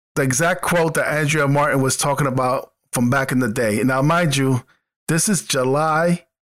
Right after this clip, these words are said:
thirty-first, two thousand and four. This is the exact quote from that day. "Andrea Martin looked like she beat up an orderly at a hospital and took their scrubs.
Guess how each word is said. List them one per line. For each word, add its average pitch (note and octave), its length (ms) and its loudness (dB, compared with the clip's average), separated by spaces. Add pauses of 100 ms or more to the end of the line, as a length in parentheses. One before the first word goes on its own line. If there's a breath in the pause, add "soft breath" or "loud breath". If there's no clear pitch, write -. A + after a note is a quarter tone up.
(220)
thirty-first, D#3 840 0 (500)
two F3+ 160 0
thousand D3+ 440 0
and B2+ 120 -2
four. G2 400 -4 (1120)
This E3 200 0
is D#3+ 120 -2
the D#3 120 0
exact D#3+ 420 0
quote D3+ 300 -2
from B2+ 200 -2
that D3 280 -2
day. A#2 320 -2 (1040)
"Andrea G3 360 0
Martin F#3 320 2
looked F3 180 2
like D#3 140 2
she D3+ 160 0
beat D#3+ 240 0
up D#3+ 200 0
an C#3 100 0
orderly C#3+ 500 0
at C3 120 0
a C3 40 0
hospital B2+ 600 -2 (280)
and A#2 200 -4
took D#3+ 240 -4
their C3+ 140 0
scrubs. A#2+ 500 -2